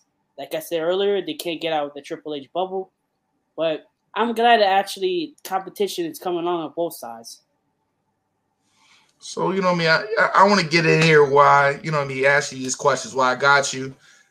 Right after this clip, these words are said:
Speaker 2: Man, how do you feel about the, the Giants preseason and overall what, what players you drafted? What do you think, how do you feel about your, your current team? Your f-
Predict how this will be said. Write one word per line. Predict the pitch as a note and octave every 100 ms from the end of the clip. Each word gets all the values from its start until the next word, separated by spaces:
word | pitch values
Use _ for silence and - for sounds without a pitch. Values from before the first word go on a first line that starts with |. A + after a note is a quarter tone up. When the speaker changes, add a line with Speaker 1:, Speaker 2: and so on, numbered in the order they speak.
| -
Speaker 2:
Man, | D#3+ E3
how | G3+ G#3+
do | A3
you | F#3+
feel | - F3 E3
about | D3 D3+ D3 -
the, | C#3 C3
the | C3
Giants | B2+ D3 D3 C#3+
preseason | - E3+ D#3+ - D#3 C#3+ D3 D3 -
and | C3+ C3 C3+ - _ _ _ _ _ _ - - _ -
overall | D#3 D#3 D#3 D#3 D3 A#2
what, | G#2+ D3+ - _
what | - C3+
players | - D#3 D#3 C#3
you | B2
drafted? | - D3 D3+ D3 C#3+ C#3+ - _
What | D3 D#3+
do | D#3+
you | D#3
think, | C#3+ D#3 -
how | D#3 E3+
do | D#3+
you | D#3+
feel | - D3
about | B2+ B2
your, | C3 A#2+ G#2
your | B2
current | D3 C3+ B2+ -
team? | C#3+ C3+ B2 C3 -
Your | -
f- | -